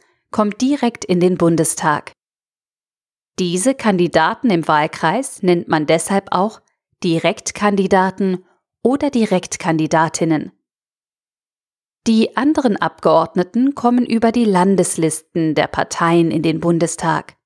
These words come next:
Das sind mindestens zweihundertneunundneunzig Abgeordnete. Mit der Zweitstimme wählen die Wähler und Wählerinnen die Landesliste einer Partei.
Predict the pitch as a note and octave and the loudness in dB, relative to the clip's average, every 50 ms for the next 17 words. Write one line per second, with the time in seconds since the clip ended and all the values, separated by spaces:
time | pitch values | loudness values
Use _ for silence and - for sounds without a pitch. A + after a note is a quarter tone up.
0 | _ _ _ _ _ _ _ _ _ _ _ _ _ _ _ - E3+ D#3 D3+ G#3+ | _ _ _ _ _ _ _ _ _ _ _ _ _ _ _ 0 0 0 0 -2
1 | - - - F3 E3 D3 - - F3 F3 F3 E3+ F3+ F3 - - _ - A#3 C4+ | -6 -4 -2 0 0 0 0 0 0 2 2 0 0 -2 -4 -4 _ -2 0 0
2 | C4+ - - - - - D#3+ E3 F3+ A3 A#3 A#3+ A3+ A3 G#3 - - F3+ F3 E3+ | -2 -4 -10 -12 -6 -2 0 0 2 2 2 2 0 0 -2 0 2 2 2 4
3 | E3+ E3+ E3+ E3+ E3+ E3+ E3+ - - - - - - F#3 - - - E3 A#2+ E3+ | 4 2 4 4 4 2 2 0 -6 -10 -8 -6 -6 -6 -4 -2 0 2 2 0
4 | E3 D#3+ - F3+ D#3+ - - D#3+ - - - _ _ _ _ _ _ _ _ _ | 0 -2 -4 -4 -4 -4 -4 -4 -4 -6 -8 _ _ _ _ _ _ _ _ _
5 | _ _ _ _ _ _ _ - A3 G#3+ A3+ G#3+ - G3+ G3+ G3+ - - F#3 F3 | _ _ _ _ _ _ _ -2 2 2 2 4 2 2 2 0 -4 -2 0 0
6 | B3+ D4+ - - - - F#3 E3+ E3 G3 C4 D#4 E4 D4 - - A3+ A#3+ C4 C#4 | 0 -2 -4 -6 -2 0 0 0 0 0 0 -2 -2 -2 0 0 2 4 4 2
7 | C4+ B3+ A3+ G3 D#3+ D#3 F3+ E3 E3+ F3 G3 A#3 B3 - F3+ E3+ D#3+ - F3 F3 | 2 2 0 0 2 2 2 2 4 4 2 2 2 0 -2 -2 -2 0 0 2
8 | F#3 F#3+ F3+ E3+ E3 F#3 E3+ E3+ E3+ E3+ D#3 D3+ D3+ - - D#3+ D#3+ E3+ F#3+ F3 | 2 2 0 0 0 0 0 2 0 0 0 -2 -4 -4 -2 -2 -2 -2 -2 -2
9 | F3 - - - D#3+ D#3+ - - - E3+ - E3 E3 E3+ D#3+ - - F3 - - | -4 -4 -4 -4 -4 -4 -4 -4 -2 -2 0 0 0 0 -2 -2 -2 -4 -2 -2
10 | F#3+ E3+ E3 - - | -2 -2 -2 -2 -8